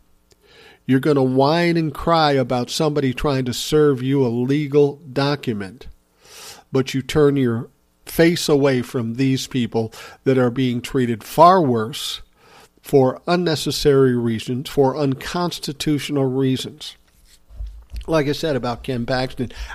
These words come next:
I don't even know why that fucker's still walking around. Uh,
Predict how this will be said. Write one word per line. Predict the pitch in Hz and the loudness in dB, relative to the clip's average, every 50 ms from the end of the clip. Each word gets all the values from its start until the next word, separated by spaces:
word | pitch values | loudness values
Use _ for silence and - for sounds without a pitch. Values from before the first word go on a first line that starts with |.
| - - | -10 -4
I | 165 202 | -2 -2
don't | 220 190 156 | -2 -2 -2
even | 139 135 131 | -2 -2 -2
know | 135 135 | 0 0
why | 135 143 143 | 0 0 0
that | 147 147 143 135 | 0 -2 -4 -2
fucker's | - 156 160 - - 131 - | 0 0 0 0 0 -6 -6
still | - - 139 127 123 | -2 0 0 2 2
walking | 123 120 117 113 - 131 120 | 2 2 0 0 -2 -4 -4
around. | 120 127 143 165 185 185 127 104 127 - _ _ - - - - - - _ _ _ _ - | -2 0 0 0 0 -2 -4 -6 -10 -16 _ _ -20 -20 -20 -20 -20 -20 _ _ _ _ -6
Uh, | - 151 135 127 120 113 | -2 0 2 2 2 0